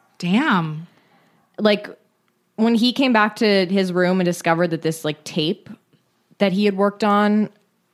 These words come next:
Speaker 2: was erased, Eric Scott, uh, apparently, according to him, laughed, was like, "Oops,"
Speaker 1: Oh.
Speaker 2: and laughed, and he was not happy about
Speaker 1: Yeah.
Speaker 2: that. He's like, "You think you're so cool with your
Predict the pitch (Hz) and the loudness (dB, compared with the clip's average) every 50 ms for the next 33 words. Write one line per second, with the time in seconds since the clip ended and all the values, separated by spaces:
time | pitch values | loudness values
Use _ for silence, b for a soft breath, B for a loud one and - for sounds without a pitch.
0 | _ - - 165 180 180 151 175 156 156 151 165 185 208 - - - _ - - | _ -20 -6 -4 -2 0 0 0 0 2 2 2 2 0 -2 -6 -12 _ -20 -20
1 | _ - - _ _ _ - - 185 170 175 185 180 180 - - 180 165 156 143 | _ -20 -20 _ _ _ -6 -2 0 0 2 0 -2 -4 -6 -2 0 2 2 2
2 | - - - - - - - - - _ _ - 185 - - 190 180 180 175 170 | 0 -4 -10 -16 -14 -14 -14 -14 -16 _ _ -6 -4 -4 -2 -2 0 0 0 0
3 | 170 170 160 160 - 185 165 160 165 160 160 170 165 160 151 - - - 165 151 | 0 -2 -2 -2 -2 -2 0 0 0 0 0 0 0 0 -2 -4 -4 -2 -2 0
4 | 147 151 175 220 - - - - - - 170 151 165 160 156 156 160 170 220 240 | 2 2 0 0 -2 -6 -14 -20 -8 -8 -4 -2 -2 -2 0 0 0 2 0 0
5 | - - - - - 175 175 190 196 214 233 233 214 190 170 156 190 175 156 160 | -2 -6 -10 -8 -4 -4 0 0 2 2 2 2 0 0 0 0 0 0 0 2
6 | 151 165 185 190 - 160 170 160 - 190 202 180 165 156 156 151 151 147 143 156 | 2 2 0 0 -2 -4 -6 -4 -4 -2 -2 -2 -2 -4 -4 -2 -2 -2 -2 -2
7 | 151 147 151 - 180 180 175 185 185 190 156 151 214 220 220 220 214 - 180 160 | -4 -4 -4 -2 -2 0 2 2 2 0 0 -2 -2 -2 -2 -2 -4 -6 -8 -6
8 | 143 139 - - _ B B B B B B B B B B 202 190 208 202 208 | -6 -6 -8 -8 _ B B B B B B B B B B 0 2 2 2 2
9 | 208 175 - 214 202 190 - - 208 190 175 175 170 170 170 170 165 | 0 0 0 -2 -4 -4 -2 -2 0 0 0 -2 -2 -2 -2 -2 -2